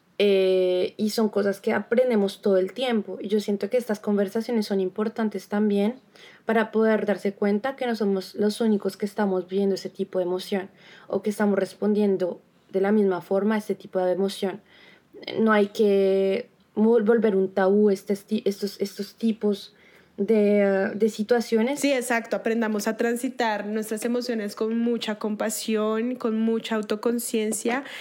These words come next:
Speaker 1: Mm.
Speaker 2: con mucho respeto ante todo,
Speaker 1: Sí.
Speaker 2: y aprendamos a vivir relaciones desde la libertad. Eh, y, y,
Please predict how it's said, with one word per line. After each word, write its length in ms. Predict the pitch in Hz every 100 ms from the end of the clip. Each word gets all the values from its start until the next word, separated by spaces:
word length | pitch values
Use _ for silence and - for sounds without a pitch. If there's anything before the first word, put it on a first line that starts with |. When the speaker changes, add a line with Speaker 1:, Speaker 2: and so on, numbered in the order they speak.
| -
Speaker 1:
Mm. 160 | 202 190
Speaker 2:
con 240 | 165 240 233
mucho 240 | 226 226
respeto 800 | 208 233 - - - 240 220 208
ante 260 | 208 214 220
todo, 560 | - 214 208 254 359 - - -
Speaker 1:
Sí. 140 | - 240 240 240
Speaker 2:
y 40 | 240
aprendamos 600 | 233 240 240 226 208 226
a 80 | 226
vivir 240 | 277 277
relaciones 640 | 220 226 240 254 226 202 196
desde 240 | 214 214
la 100 | 226
libertad. 680 | 226 240 240 - 202 196 311 - - - -
Eh, 460 | 220 220 220 214 -
y, 140 | 214
y, 300 | - 240 233